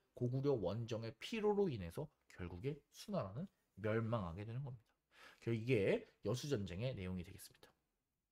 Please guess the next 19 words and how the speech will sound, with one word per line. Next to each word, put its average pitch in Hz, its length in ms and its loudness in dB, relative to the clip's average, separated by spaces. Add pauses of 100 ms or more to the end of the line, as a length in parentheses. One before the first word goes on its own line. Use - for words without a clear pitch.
(460)
재밌지? 170 560 6 (300)
자, 127 400 8
두 214 120 2
번째 269 320 10
이야기. 101 300 -4
오늘은 127 300 2
이제 92 120 -6
당나라야. 175 640 8
자, - 600 2
수나라 302 480 12
이후에 160 420 6
당나라가 156 400 8
등장했어. 190 400 -2
당나라는 214 640 4
초창기에는 269 920 0
고구려에게 170 680 6
우호적인 208 560 4
태도를 131 280 0
보였어. - 300 -10